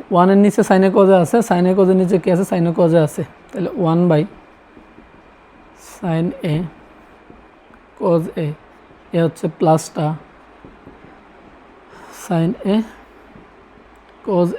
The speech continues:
এ, নিচে কি? sin এ cos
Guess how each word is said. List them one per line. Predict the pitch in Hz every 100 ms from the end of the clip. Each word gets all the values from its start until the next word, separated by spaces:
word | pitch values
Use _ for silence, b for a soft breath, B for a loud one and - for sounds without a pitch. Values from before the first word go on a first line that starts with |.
| 185
এ, | 160 147 - - - 202
নিচে | 165 208 165
কি? | 160 - - - - - - - - - - -
sin | 220 175 170 - 202
এ | 233 - - - - - - - - - - - - - - - - - - -
cos | 202 175